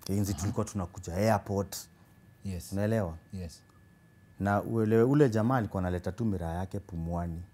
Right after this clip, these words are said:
Speaker 1: na sisi tunaleta yetu airport.
Speaker 2: Yes.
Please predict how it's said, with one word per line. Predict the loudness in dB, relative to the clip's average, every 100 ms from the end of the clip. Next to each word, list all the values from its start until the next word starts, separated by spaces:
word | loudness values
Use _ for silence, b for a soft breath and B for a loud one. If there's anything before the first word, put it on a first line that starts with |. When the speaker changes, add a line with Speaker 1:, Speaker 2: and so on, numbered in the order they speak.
| -20 -20 -20 -10
Speaker 1:
na | -8
sisi | -4 -6 -6
tunaleta | -8 -8 -6 -4
yetu | -4 -2 -4
airport. | -4 -4 -8 -12 -14 -14 -10
Speaker 2:
Yes. | -10 -10